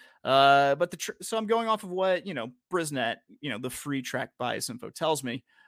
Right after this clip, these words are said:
Uh, and, and it shows that on the dirt, the inside speed trend continues around two turns.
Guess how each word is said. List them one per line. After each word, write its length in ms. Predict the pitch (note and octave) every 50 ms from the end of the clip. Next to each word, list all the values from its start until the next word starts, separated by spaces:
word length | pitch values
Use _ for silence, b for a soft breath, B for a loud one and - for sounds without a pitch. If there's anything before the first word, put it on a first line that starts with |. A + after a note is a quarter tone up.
| b b b
Uh, 40 | -
and, 360 | C#3+ D3 D3 D3 D3+ D#3 - -
and 120 | E3 F3+
it 60 | F3
shows 300 | E3 - A#3+ B3+ C#4 A3
that 200 | G#3+ G#3 G3 F#3 -
on 140 | F3 F#3+ G3+
the 60 | G3
dirt, 300 | D#3+ C#3 D#3 E3 F3 E3
the 140 | - B2+ -
inside 400 | D3 E3+ E3+ - - E3 D#3 D3
speed 380 | - - - C#3 C#3 C#3+ C3 -
trend 380 | - - - C#3+ C3+ C3+ C3
continues 600 | - - A#2 A#2 - D#3+ F3+ F3+ E3+ E3 C#3+ C3+
around 320 | C3+ B2+ B2+ B2+ B2 A#2+ -
two 160 | - A#2+ G#2
turns. 500 | - - D#3+ D#3+ D#3+ D#3+ D#3+ D3 -